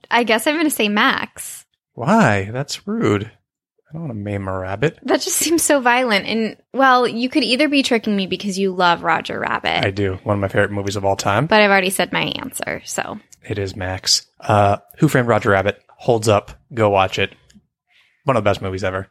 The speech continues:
Speaker 1: Very, very violent pest control <laughs> truck. I would never hire them.
Speaker 2: Yeah, but kind of has to do, like, it's, that, sh-, that movie's a, a bit adult. Pretty adult.
Speaker 1: It is.
Speaker 2: Um, your next pun is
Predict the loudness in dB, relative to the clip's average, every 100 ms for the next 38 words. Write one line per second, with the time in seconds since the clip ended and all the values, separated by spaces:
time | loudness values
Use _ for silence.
0 | _ _ _ _ _ _ _ _ -14 -2
1 | 2 4 2 0 0 -2 -2 -6 -4 -4
2 | -4 -10 -12 -14 -16 -16 _ -4 -4 -4
3 | -8 -8 -8 0 0 2 0 0 0 0
4 | 0 2 2 4 4 4 4 4 4 0
5 | 0 0 0 2 4 4 2 -2 0 2
6 | 0 -2 -2 0 2 0 0 2 2 4
7 | 2 0 -2 -4 -4 -8 _ -12 -10 -8
8 | -6 -4 -2 2 2 4 4 4 2 2
9 | 2 4 4 2 0 -8 -8 _ 0 2
10 | 2 4 4 2 -6 -2 2 2 2 0
11 | -4 -10 -10 0 4 6 4 2 -2 _
12 | _ _ _ _ _ _ _ 2 4 4
13 | 2 0 -2 2 4 4 4 2 0 -4